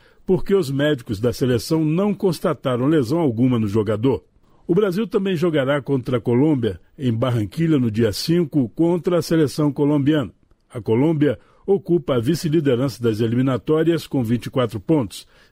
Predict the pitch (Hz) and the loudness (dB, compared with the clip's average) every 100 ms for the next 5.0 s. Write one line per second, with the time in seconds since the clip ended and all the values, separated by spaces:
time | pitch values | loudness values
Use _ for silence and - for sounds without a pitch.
0 | - 160 214 208 185 131 143 127 127 127 | -4 0 2 2 0 0 -2 -2 -2 -2
1 | 151 143 131 180 202 185 - 175 175 147 | 0 0 0 -2 -4 -6 -4 -2 0 0
2 | 190 165 175 165 127 165 151 131 113 135 | 0 -2 -2 -2 -2 0 0 0 0 -2
3 | 139 120 110 107 - 131 117 110 101 151 | -2 -2 -2 -2 -2 0 0 -2 -2 -4
4 | 139 113 101 110 120 113 143 175 156 | -2 -4 -4 -4 -2 0 2 2 2